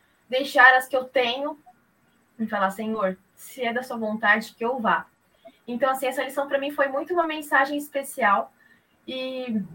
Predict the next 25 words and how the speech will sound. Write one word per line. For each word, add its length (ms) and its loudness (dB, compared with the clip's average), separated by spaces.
mais 280 4
do 80 -6
que 100 -6
isso 180 -10
também, 320 -2
eu 80 -4
tava 200 2
pensando 640 -4
na 140 -4
questão 440 -6
de, 480 -4
do 140 -8
nosso 220 2
chamado, 500 -2
de 120 -4
nós 480 6
sermos 540 2
uma 180 0
bênção, 640 -6
não 140 -4
importa 560 2
onde 200 -8
a 60 -6
gente 260 -8
esteja. 460 -18